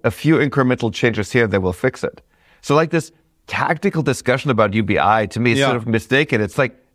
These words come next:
Speaker 1: trying to fine tune something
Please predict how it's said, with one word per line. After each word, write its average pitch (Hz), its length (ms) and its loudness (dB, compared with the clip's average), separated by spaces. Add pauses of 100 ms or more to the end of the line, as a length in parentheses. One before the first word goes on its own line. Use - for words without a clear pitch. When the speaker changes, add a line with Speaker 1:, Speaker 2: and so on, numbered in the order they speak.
Speaker 1:
trying 143 320 2
to 127 260 -2 (540)
fine 135 540 0
tune 147 340 0
something 135 480 -2